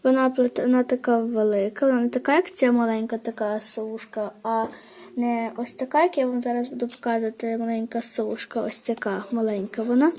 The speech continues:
Вона ось така велика, вона навіть, навіть поміщається, бачите, ось така та маленька. Вона ось така, вона доволі дуже гарна, всі відео її просили, але, але потім вже Сергій на каналі Риболом зняв на неї відео.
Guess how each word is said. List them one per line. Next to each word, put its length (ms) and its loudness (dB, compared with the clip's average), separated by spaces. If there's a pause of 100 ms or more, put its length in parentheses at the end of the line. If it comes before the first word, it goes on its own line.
(360)
Вона 220 8
ось 120 2
така 260 4
велика, 420 4
вона 180 -2
навіть, 180 0
навіть 280 2
поміщається, 760 -2
бачите, 460 -2
ось 160 -2
така 380 -2 (220)
та 120 -2
маленька. 460 2 (500)
Вона 140 8
ось 80 2
така, 260 4
вона 180 4
доволі 360 2
дуже 380 4
гарна, 480 0
всі 280 2
відео 280 4
її 200 4
просили, 640 2
але, 400 4 (760)
але 240 6
потім 400 4
вже 280 6
Сергій 800 2 (100)
на 120 -2
каналі 400 2
Риболом 560 6 (140)
зняв 400 4 (120)
на 120 4
неї 240 4
відео. 280 2